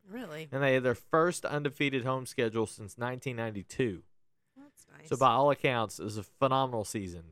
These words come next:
Speaker 2: for Ole Miss. However, we know that they lose Matt Corral. Uh, they lose most of their talent at wide receiver. Uh, they lose the impact transfer at linebacker, Chance Campbell.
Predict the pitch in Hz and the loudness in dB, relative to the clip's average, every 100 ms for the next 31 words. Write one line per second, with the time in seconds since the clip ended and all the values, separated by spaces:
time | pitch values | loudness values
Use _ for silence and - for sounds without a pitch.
0 | _ 101 76 104 101 104 101 - - - | _ -2 -2 -4 -6 -6 -6 -10 -14 -6
1 | 113 110 110 131 208 - - 107 104 104 | 0 2 2 0 -4 -8 -8 -4 -2 -2
2 | 104 101 101 98 101 90 - 101 113 139 | -2 -4 -2 -4 -6 -12 -8 -4 2 4
3 | 143 143 - - _ _ _ - 104 104 | 4 0 -4 -20 _ _ _ -8 -2 0
4 | 98 95 98 98 104 101 98 92 - - | 0 -2 -4 -2 -2 -2 -4 -8 -12 -10
5 | 110 110 - 98 95 - 107 104 90 85 | -4 -4 -4 -6 -4 -4 -4 -4 -8 -8
6 | 98 92 - 147 135 131 127 - _ _ | -8 -8 -4 -2 0 -2 -2 -8 _ _
7 | _ - 101 95 104 104 113 110 104 95 | _ -8 -6 -4 -6 -4 -2 -2 -4 -6
8 | 101 98 104 117 123 107 - 120 110 - | -8 -8 -8 -4 -4 -4 -6 -6 -6 -4
9 | 110 104 107 117 110 107 - 98 98 87 | -2 0 -2 -4 -2 -4 -4 -8 -10 -12
10 | - 151 160 147 143 139 | -6 -2 0 0 0 0